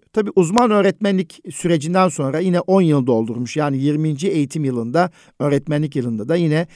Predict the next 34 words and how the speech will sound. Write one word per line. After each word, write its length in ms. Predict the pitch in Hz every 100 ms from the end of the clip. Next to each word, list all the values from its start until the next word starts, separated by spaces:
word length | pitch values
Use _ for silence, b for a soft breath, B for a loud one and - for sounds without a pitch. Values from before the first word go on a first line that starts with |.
| B B
iki 220 | 170 - 175
yüz 120 | 147
kırk 180 | 196 -
saatlik 400 | 160 135 - 139
meslek 340 | 139 143 151
gelişim 360 | 147 135 139 139
eğitimi 300 | 131 120 117
sonunda 400 | - 147 123 120
da 120 | 170
baş 200 | 185 -
öğretmen 360 | 135 123 117 104
unvanına 400 | 131 123 113 113
sahip 360 | 113 107 104
olacak. 400 | 92 98 101 - _ B B B B
Yani 280 | 175 160 139
yirminci 720 | 131 143 156 165 170 165 165
yılını 360 | 185 151 139 127
doldurmuş 540 | 131 131 151 156 -
bir 80 | 127
öğretmen 720 | 120 135 123 120 147 165 156
de 200 | 180 240 B B B B B B
iki 200 | 151 147
yüz 100 | 160
kırk 180 | - 180
saatlik 460 | - 151 139 175 -
mesleki 400 | 147 143 147 147
gelişim 340 | 147 127 135
programının 520 | 117 147 135 123 123 -
ardından 460 | 160 123 151 190
baş 200 | 185 175
öğretmen 340 | 143 127 - 139
unvanına 340 | 127 117 110
sahip 300 | 104 120 110
olacak. 380 | 117 127 180 190